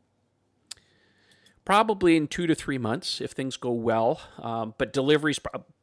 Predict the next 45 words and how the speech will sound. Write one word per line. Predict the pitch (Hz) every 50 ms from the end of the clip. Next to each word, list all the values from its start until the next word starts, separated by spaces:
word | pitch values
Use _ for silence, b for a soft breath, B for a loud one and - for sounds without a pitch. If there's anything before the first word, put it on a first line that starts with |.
| _ _
<clears throat> | - 170 208 190
excuse | 156 - - 165 151 139
me, | 139 120
deliveries, | - - 143 135 156 156 165 160 143
I | 143 139
don't, | 147 160 - -
I | 131 151
don't | 160 170 147
expect | 127 - - 127 110 -
deliveries | 120 113 117 107 120 113 - -
really | 120 113 113 113 110 113 113
to | - - -
happen | 113 113 120 113 - 113 110
until | 107 - - - -
probably | - - 120 113 117 113 120 117 -
early | - 110 101 104 104
spring | - - - 110 107 107
on | 110 110
this, | 101 110 - - b b b b b b
uh, | 127 - -
barring | 143 - 147 139 143 139 127
any | 117 110 107
problems, | 104 - 110 - 101 - -
of | - -
course. | - - - - -
So | - - - - _ _
we | 147 175
don't | 196 185 180
really | 160 147 135 127
know, | 120 120 113 117
but | 117 123 107 - - B B B B
I'm | 135 123
sure | - 170 165
we'll | 156 139
find | - - 135 127 123
out | 117 101 110
more | 117 117 113 113 110 113 127 -
as, | 104 107 110 110 -
uh, | - 120 -
as | - 127 -
things | - 120 113 -
come | - - 107
alive. | 110 110 113 110 - 127 123
I | 120
mean, | 123 127 135 135 131